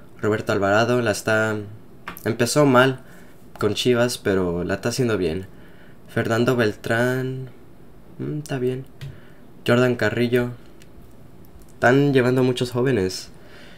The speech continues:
Luis Chávez, de Pachuca. Oh, wow.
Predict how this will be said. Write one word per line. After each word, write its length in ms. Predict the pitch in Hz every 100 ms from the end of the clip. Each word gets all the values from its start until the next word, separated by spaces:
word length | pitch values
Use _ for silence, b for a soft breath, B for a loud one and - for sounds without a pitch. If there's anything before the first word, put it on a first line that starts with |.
| B B B -
Luis 480 | 113 120 131 127 -
Chávez, 680 | 147 135 127 135 - -
de 100 | 107
Pachuca. 720 | 101 107 107 - 135 127 101
Oh, 220 | 101 117 101
wow. 400 | 107 101 92